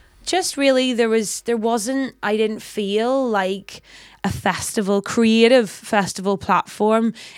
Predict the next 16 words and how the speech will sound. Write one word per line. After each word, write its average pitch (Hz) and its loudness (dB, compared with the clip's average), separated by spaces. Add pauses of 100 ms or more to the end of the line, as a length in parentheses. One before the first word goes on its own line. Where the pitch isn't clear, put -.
in 202 0
electronic 190 -4
music. 190 -6
And 190 -6
I 190 -4
didn't 202 -4
think 214 -8
there 196 -4
was 185 -4
a 190 -8
platform 196 -4
for 190 -8
the 180 -4
existing 175 -10
talent 180 -6
either. 233 -2